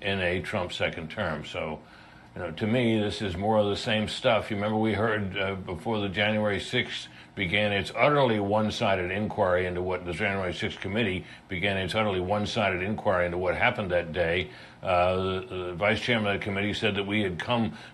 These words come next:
critically close to losing our democracy that day. Well, we didn't. Uh, and I don't think in, in a second term Trump would have much luck, uh, even if he tried to drive the country toward dictatorship. He's more likely to drive the Republican Party to a defeat of, at the hands of Joe Biden than he is to drive the country toward dictatorship.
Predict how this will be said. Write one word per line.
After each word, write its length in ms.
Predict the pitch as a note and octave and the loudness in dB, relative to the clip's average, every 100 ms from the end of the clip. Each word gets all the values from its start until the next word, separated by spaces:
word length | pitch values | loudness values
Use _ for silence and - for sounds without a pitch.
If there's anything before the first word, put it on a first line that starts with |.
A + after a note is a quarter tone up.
| - | -6
critically 480 | - E3+ F3+ D3 | 2 2 4 0
close 380 | A#2+ - D3+ D#3 | 0 2 2 2
to 80 | - | 0
losing 420 | A2 C3 C3 C3 | 2 2 2 2
our 120 | A#2+ A#2 | 2 2
democracy 680 | A2+ A2+ B2+ A#2+ G2 G#2+ | 2 4 4 2 -4 -4
that 240 | F2 E2 D#2 | -2 -2 -2
day. 180 | E2 D#2 | -4 0
Well, 220 | G#2+ B2 | 2 2
we 120 | B2 | 2
didn't. 460 | F#2+ G#2+ D#2 - - - - - | 2 0 -2 -12 -18 -20 -20 -10
Uh, 300 | F#2 F#2 F2 F#2 | 0 2 4 2
and 120 | G2 | 2
I 120 | G#2+ | 2
don't 240 | A#2+ A2 F2 | 4 2 0
think 240 | G2+ F2+ | -4 -2
in, 380 | F#2+ F2+ F2 F2 | -4 -4 -8 -6
in 140 | F2 | -6
a 80 | E2 | -6
second 380 | - G#2+ G#2 F2 | -2 -2 -2 -6
term 280 | - F#2 F2 | -4 -2 -2
Trump 240 | A2+ F2 | -4 -4
would 100 | F2 | -2
have 160 | F2+ E2+ | -2 -2
much 240 | E2+ D#2+ | -4 -6
luck, 300 | F2+ E2+ - - - - - | -2 -2 -2 -12 -20 -18 -8
uh, 80 | F#2 | -2
even 180 | G2+ F#2 | 0 0
if 140 | E2 | -4
he 80 | F2+ | -6
tried 320 | - G2 E2+ | -2 -2 -2
to 60 | D#2 | -4
drive 280 | E2 D#2+ | -2 -2
the 60 | D#2 | -4
country 380 | - E2+ D#2+ D#2+ | -8 -10 -8 -12
toward 240 | - D#2+ D#2 | -8 -8 -6
dictatorship. 540 | D#2+ - F#2+ D#2+ F2 | -8 -4 -4 -2 -4
He's 160 | F#2+ E2 | -4 -2
more 140 | F#2+ | 0
likely 260 | F#2 E2+ E2+ | 0 -2 -6
to 80 | |
drive 260 | D2 F#2+ F2+ | -4 0 0
the 60 | E2+ | -2
Republican 520 | C#2+ G#2+ F#2+ E2 D#2 | -4 0 0 -2 -6
Party 360 | - G#2 F#2+ D#2+ | 0 2 2 -2
to 200 | F2+ D2+ | -6 -6
a 20 | |
defeat 400 | D#2 - B2 G2+ | -8 -4 -2 0
of, 120 | D#2+ - - - - | -2 -8 -20 -20 -16
at 100 | - | -8
the 80 | E2 | -2
hands 240 | F2+ G2+ E2 | 0 0 -2
of 60 | |
Joe 180 | D#2+ F#2 | -2 -2
Biden 340 | D#2+ G2+ G#2 | 2 4 4
than 120 | E2+ D#2+ | 0 -6
he 120 | D#2+ | -6
is 140 | E2 | -8
to 80 | - | -10
drive 280 | D#2 E2+ D#2 | -6 -4 -4
the 40 | |
country 320 | D2 F2 D#2 | -8 -10 -10
toward 220 | D2+ F2 D2 | -10 -10 -10
dictatorship. 640 | D2 - G2 D#2 - - | -12 -6 -4 -4 -10 -16